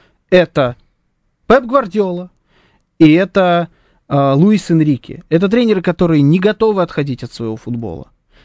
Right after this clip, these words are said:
И я думаю даже, что еще хуже, не умеют отходить от своего футбола. Они умеют ставить один вид футбола, бешеный абсолютно, в рамках этой концепции. Они могут немножечко экспериментировать,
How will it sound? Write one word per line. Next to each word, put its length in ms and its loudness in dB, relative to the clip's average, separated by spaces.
И 340 2
я 240 2
думаю 260 0
даже, 240 -2
что 220 -4
еще 180 -2
хуже, 380 -2
не 80 4
умеют 560 2
отходить 460 -8
от 80 -16
своего 200 -10
футбола. 460 -10
Они 160 2
умеют 320 -2
ставить 420 -2
один 440 0
вид 220 -6
футбола, 480 -4
бешеный 580 -2
абсолютно, 460 -8
в 80 -4
рамках 420 -4
этой 300 0
концепции. 760 -6
Они 220 2
могут 420 0
немножечко 580 0
экспериментировать, 960 0